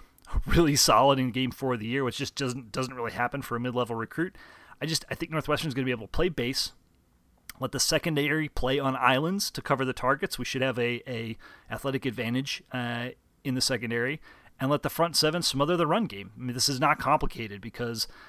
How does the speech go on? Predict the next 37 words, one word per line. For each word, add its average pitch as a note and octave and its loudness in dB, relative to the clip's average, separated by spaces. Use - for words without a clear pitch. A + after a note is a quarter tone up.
the - -8
personnel, D3 2
um, A#2+ -4
even C#3+ 0
though E3 8
Northwestern D#3+ 0
has C#3+ -2
struggled C#3 2
with D#3 -2
R C3+ 4
P D#3 -4
O D3+ -2
dominant C#3 0
offenses C#3+ -2
in C#3+ -4
the B2 -2
past, D3 -2
the B2+ -10
personnel D#3+ 2
of, C3+ 2
of, B2+ -2
of B2+ -2
Ohio, B2+ 0
and B2 -8
especially C#3+ -2
the A#2 -4
quarterback, D3+ -4
who's A2+ -8
not A#2 -2
truly C#3 -4
dual B2+ -4
threat, C#3+ -2
no C3 -4
matter A#2+ -4
who's A#2+ -4
out C3 0
there, A#3 -4